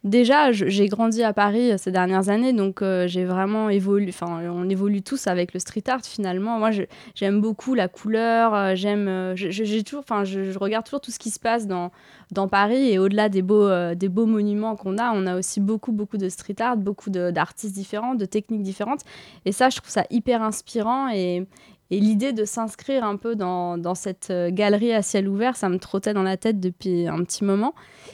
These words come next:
Et, euh, il s'est passé quelque chose dans ma vie qui m'a vraiment donné envie de, enfin, qui m'a fait me dire que c'était maintenant et,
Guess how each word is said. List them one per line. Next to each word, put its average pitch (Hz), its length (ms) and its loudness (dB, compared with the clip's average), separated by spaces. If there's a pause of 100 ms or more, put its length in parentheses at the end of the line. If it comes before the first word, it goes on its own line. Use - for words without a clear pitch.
(180)
Et, 226 200 6
euh, 180 680 4
il 185 80 2
s'est 233 200 2
passé 226 340 4
quelque 220 260 4
chose 240 160 2
dans 226 100 4
ma 196 120 6
vie 247 140 2
qui - 160 -4
m'a 185 120 6
vraiment 208 360 2 (220)
donné 233 520 4
envie 214 460 2
de, 196 200 0
enfin, 185 200 -4
qui - 120 -10
m'a 190 100 0 (280)
fait 233 140 -4
me 220 160 2
dire 220 200 -2
que 190 120 -4
c'était 190 260 -2
maintenant 233 560 2
et, 175 300 2